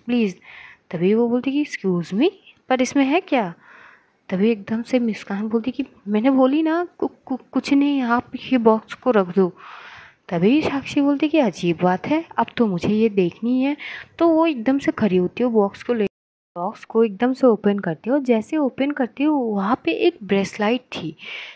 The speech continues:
जैसे ही ये देखती तो मुस्कान एकदम से उसे साक्षी के हाथ से एकदम से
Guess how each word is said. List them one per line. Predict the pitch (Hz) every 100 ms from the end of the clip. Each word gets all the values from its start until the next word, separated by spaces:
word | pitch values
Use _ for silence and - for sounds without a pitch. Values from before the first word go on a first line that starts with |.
| -
जैसे | 190 226 226 311
ही |
ये | 302
देखती | 277 269 -
तो | 294 302
मुस्कान | 214 185 - 226 254
एकदम | 220 196 247
से | 247 277 285
उसे | 269 - 320
साक्षी | 320 208 185 - 285
के | 302
हाथ | 233 226
से | -
एकदम | 262 262
से | 269